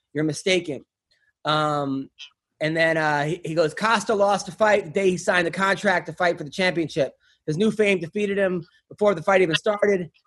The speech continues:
Kid just stood there in front of a kickboxer and showboated for the cameras. Don't compare me to someone who's never proven nothing." Um,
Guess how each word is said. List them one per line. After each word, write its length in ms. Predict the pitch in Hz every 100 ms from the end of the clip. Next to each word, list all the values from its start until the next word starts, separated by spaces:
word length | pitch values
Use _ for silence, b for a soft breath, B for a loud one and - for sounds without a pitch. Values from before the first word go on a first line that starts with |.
| _
Kid 160 | 220 180
just 160 | 190
stood 140 | 220 190
there 140 | 196
in 40 | 170
front 120 | 180
of 40 |
a 40 | 151
kickboxer 560 | - 196 208 185 185 185
and 80 | 156
showboated 520 | 202 185 180 180 160
for 80 | 151
the 60 |
cameras. 520 | - 185 185 180 165 - _ _ 170
Don't 100 | 175
compare 260 | 180 190
me 80 | 185
to 100 | 170
someone 260 | - 190 175
who's 120 | 147
never 180 | 175 165
proven 340 | 165 170 147
nothing." 400 | 156 175 156 117 - _ _ _ _ _ -
Um, 840 | 156 151 147 143 143 139 139 135